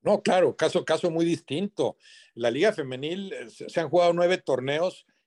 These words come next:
cada uno mejor que el anterior. O sea, es muy claro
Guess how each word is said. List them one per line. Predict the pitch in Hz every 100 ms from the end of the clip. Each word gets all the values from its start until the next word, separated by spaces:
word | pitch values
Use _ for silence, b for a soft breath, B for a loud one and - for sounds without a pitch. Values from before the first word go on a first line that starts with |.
| _
cada | - 160 202 165
uno | 180 202
mejor | 170 131 156 170
que | 196
el | 156
anterior. | 117 - 101 135 196
O | 139
sea, | 143
es | 139
muy | 156 160
claro | - 151 147 151 156 143